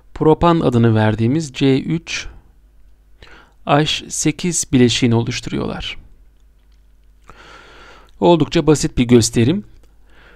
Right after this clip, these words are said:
Bu gösterimi farklı bir açıdan da değerlendirebiliyoruz. Buradaki, e,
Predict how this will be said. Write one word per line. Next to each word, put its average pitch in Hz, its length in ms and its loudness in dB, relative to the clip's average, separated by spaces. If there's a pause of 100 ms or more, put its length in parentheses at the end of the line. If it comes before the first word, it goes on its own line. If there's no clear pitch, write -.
(480)
Bu 220 120 0
gösterimi 170 480 2
farklı 170 400 -2
bir 175 120 2
açıdan 151 440 2
da 120 100 6
değerlendirebiliyoruz. 113 1040 2
Buradaki, 156 580 0 (1160)
e, 143 80 4